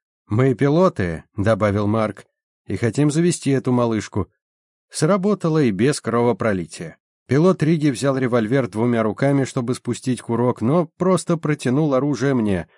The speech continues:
боясь случайно выстрелить. Я спустил курок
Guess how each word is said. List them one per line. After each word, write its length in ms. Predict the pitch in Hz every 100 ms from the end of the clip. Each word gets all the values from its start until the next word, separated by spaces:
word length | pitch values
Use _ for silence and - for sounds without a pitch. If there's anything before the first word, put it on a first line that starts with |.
| _ -
боясь 380 | 107 123 139
случайно 500 | - 127 - 123 127
выстрелить. 640 | 123 127 - 90 82 - - _ _ _ _
Я 200 | 127 156
спустил 440 | - 139 - 123
курок 440 | 98 107 160 151